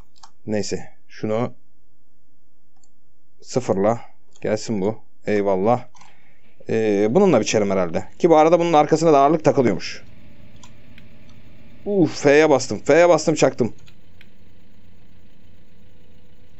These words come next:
Fena değil be. İşe yarıyor gibi. Ee, neredendi? Buradandı galiba. Bunlar önlü arkalı bayağı aydınlatıyor.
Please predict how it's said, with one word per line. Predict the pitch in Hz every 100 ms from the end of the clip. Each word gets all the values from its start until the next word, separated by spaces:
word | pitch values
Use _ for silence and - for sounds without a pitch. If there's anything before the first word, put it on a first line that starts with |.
| - - - - -
Fena | 127 196 277
değil | 226
be. | 247 -
İşe | -
yarıyor | 196 269
gibi. | 156 92 - - - - - - - - - - - - -
Ee, | 117 113 113 117 117 113 - - - - - - -
neredendi? | 113 117 123 117 110 117 156 139 - -
Buradandı | 113 101 92
galiba. | 90 82 73 76 - - - - - - - - - - - - - - - - - - - - - - - - - - -
Bunlar | - 110 82
önlü | 147 208
arkalı | 202 175 196
bayağı | 180 180
aydınlatıyor. | 175 180 175 - 117